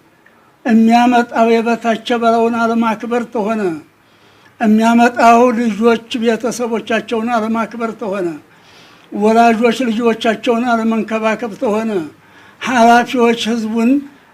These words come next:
የህዝቡ መብት አለመጠበቅ፣ እንደዚህ እንደዚህ ያሉ ነገሮች ተሆኑ ምክንያቶቹ ወደ መፍትሄው መሄድ ነው የሚያስፈልገው።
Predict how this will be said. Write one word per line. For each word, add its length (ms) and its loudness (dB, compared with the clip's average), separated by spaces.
የህዝቡ 360 2
መብት 360 0
አለመጠበቅ፣ 960 0
እንደዚህ 640 4
እንደዚህ 480 0
ያሉ 280 2
ነገሮች 500 0
ተሆኑ 360 2
ምክንያቶቹ 920 2
ወደ 280 4
መፍትሄው 540 2
መሄድ 360 -2
ነው 160 -8
የሚያስፈልገው። 680 -10